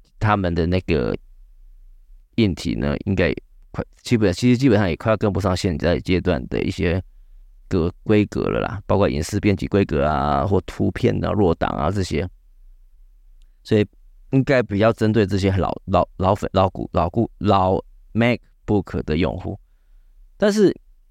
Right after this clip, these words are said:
你说M two，你，你会不会想要换？我，我想大部分人应该是还好，因为，呃，光线追踪 Ray Tracing 这个技术呢，它比较偏向于做，它对影片的编辑好像没有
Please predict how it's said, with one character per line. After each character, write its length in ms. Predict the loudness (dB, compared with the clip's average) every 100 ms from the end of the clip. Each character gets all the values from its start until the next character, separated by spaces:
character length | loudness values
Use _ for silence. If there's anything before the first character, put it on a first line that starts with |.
| _ _
你 220 | 0 0
说 160 | 2 2
M 220 | 2 0
two， 300 | 2 0 0 -4 _ _ _ _ _ _ _ _
你， 180 | -4 -4
你 220 | -2 0
会 140 | 2 2
不 100 | 2
会 140 | 0
想 180 | 0 -4
要 100 | -2
换？ 160 | -4 -6 -10 -10
我， 160 | -4 -2 0
我 100 | 0
想 120 | 0 0
大 140 | 0
部 40 |
分 120 | 0 -2
人 80 |
应 60 | -2
该 160 | -2 -2
是 120 | -4
还 220 | -6 -6
好， 220 | -6 -12 -16 -20 -20 _
因 100 | 2
为， 180 | 2 2 -4 -20 -20 -20 _ -20 -20 -20 -20 -8
呃， 360 | -2 0 0 -2
光 180 | -2 0
线 100 | 0
追 140 | 0
踪 140 | 2 2
Ray 200 | 2 2
Tracing 500 | 0 0 2 -2 -4
这 140 | -2
个 100 | -2
技 200 | -2 -4
术 280 | -2 -4 -2
呢， 220 | -4 -6
它 280 | -4 -2 -4 -6
比 140 | -6
较 240 | 0 0 0 -6
偏 320 | -6 -2 -2
向 280 | -2 -2 -2
于 300 | -4 -4 -6 -4
做， 380 | -2 0 -2 -6 _ _ -20 -20 -20 -20 _
它 140 | -4 2
对 140 | 2
影 160 | 2 0
片 160 | 0
的 80 | 2
编 180 | 2 2
辑 160 | 0
好 100 | -2
像 220 | 0 0 -2 _ -6
没 200 | 2
有 120 | 2